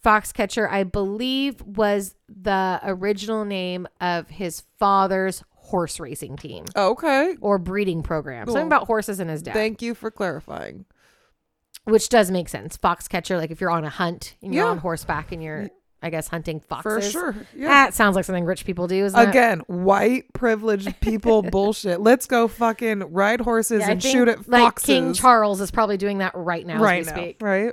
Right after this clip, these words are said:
Speaker 1: He then renovates the farm completely to turn it into an elite wrestling training center. And he starts the Foxcatcher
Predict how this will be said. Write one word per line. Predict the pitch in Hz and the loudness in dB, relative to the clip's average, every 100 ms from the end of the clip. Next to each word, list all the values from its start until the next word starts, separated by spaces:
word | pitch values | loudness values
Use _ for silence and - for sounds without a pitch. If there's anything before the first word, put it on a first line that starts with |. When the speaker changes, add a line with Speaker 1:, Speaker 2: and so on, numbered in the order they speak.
| - | -6
Speaker 1:
He | - 277 262 262 | -6 -4 -2 -4
then | 208 269 302 359 - _ _ _ | 0 2 2 0 -4 _ _ _
renovates | - 269 247 269 302 311 311 - | -6 2 4 6 4 2 0 -4
the | 330 | 0
farm | 269 254 247 247 | 4 4 2 -2
completely | 233 226 262 320 - 185 170 190 277 _ - | -4 -4 -2 -2 0 -4 -4 -6 -8 _ -12
to | 233 | -6
turn | 247 247 | -2 0
it | 247 | -2
into | 214 208 220 | -6 -4 -4
an | 196 | -2
elite | 180 190 277 294 _ _ _ _ _ _ _ - | -4 -2 -4 -4 _ _ _ _ _ _ _ -12
wrestling | 214 196 196 226 240 - 240 247 240 233 | -10 -8 0 2 2 -4 -4 -2 -4 -6
training | - 220 233 233 220 220 214 - | -8 -4 -2 -2 -2 -4 -8 -10
center. | - - 185 170 - 107 - _ _ _ _ _ _ _ _ _ - | -8 -2 -2 -2 -6 -12 -14 _ _ _ _ _ _ _ _ _ 0
And | 220 208 208 202 _ | 0 2 0 -4 _
he | - 214 202 202 190 - _ _ _ | -10 -6 -2 0 -2 -4 _ _ _
starts | - - - - 247 254 269 - - - _ | -12 -10 -8 4 6 6 4 -6 -10 -14 _
the | 190 165 - _ 247 | -6 -6 -6 _ 8
Foxcatcher | 254 269 - - 247 233 233 220 214 208 202 | 8 8 -4 0 0 2 2 4 4 4 0